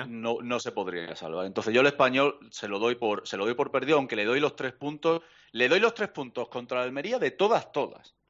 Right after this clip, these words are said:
Speaker 1: Sí, sí.
Speaker 2: Porque te digo, estoy absolutamente convencido que la Almería llega a la última jornada salvado. Y el Almería fuera de casa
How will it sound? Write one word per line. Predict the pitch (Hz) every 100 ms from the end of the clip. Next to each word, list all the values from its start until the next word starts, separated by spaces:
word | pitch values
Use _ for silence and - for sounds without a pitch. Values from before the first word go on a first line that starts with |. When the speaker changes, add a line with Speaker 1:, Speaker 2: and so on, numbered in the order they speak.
| -
Speaker 1:
Sí, | 160
sí. | 151 131
Speaker 2:
Porque | 107
te | 110
digo, | 127 135
estoy | - 170
absolutamente | 156 147 147 131 123 127
convencido | 127 139 147 165
que |
la | 135
Almería | 123 127 113
llega | 104
a | 104
la |
última | 123 139 143
jornada | 127 147 175 190 180 -
salvado. | - 113 101 101
Y | 117
el |
Almería | 120 117 127 120
fuera | 143 151
de | 156
casa | 156 180 - 233